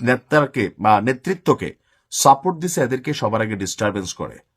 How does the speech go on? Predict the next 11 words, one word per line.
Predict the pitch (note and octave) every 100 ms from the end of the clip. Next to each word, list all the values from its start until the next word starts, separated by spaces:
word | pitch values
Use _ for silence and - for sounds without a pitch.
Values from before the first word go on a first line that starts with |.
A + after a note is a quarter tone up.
| _ _ _ _ _ _ _ _
তো | -
রুমিন | B2+ D3 G#3+
ফারহানার | G3+ F#3+ F3+ F3 F3 -
এই | B2
সিদ্ধান্ত | - A2+ G2 D3 D#3+ - D2+ -
সরাসরি | G#2+ G#2+ C3+ F#3+ G3+ _ _
বিএনপিকে | E2+ E2+ C#3 E3 D3+ F3+ G3
চ্যালেঞ্জ | - - B2+ C#3 D#3 D3+
দেওয়া, | E3+ F#3+ A#3 _ _ _ F2+
রুমিন | A2 F3+ G#3+
ফারহানার | F#3 F3+ E3 D#3